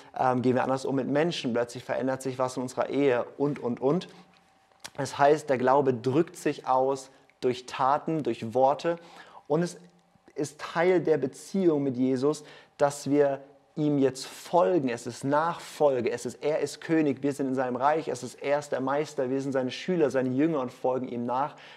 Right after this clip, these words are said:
Das heißt, wenn du sagst, „Ich glaub an Jesus“, dann sagst du damit,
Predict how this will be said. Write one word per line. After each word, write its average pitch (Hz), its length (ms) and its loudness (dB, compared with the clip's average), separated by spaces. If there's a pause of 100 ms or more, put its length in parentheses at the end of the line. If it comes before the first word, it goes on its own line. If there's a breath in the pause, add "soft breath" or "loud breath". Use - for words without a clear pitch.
Das 135 140 -8
heißt, 139 180 0
wenn 139 100 2
du 135 60 2
sagst, 139 240 2
„Ich - 140 -8
glaub 147 340 4
an 131 140 -2
Jesus“, 147 420 4
dann 135 200 -2
sagst 139 280 -2
du 127 40 -4
damit, 131 320 0